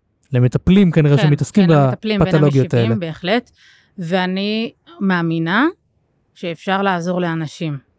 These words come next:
Speaker 2: גם כשיש פתולוגיות חמורות, לעזור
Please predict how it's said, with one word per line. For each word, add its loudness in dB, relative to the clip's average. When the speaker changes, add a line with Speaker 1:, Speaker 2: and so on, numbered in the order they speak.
Speaker 2:
גם 0
כשיש -8
פתולוגיות -8
חמורות, -6
לעזור -2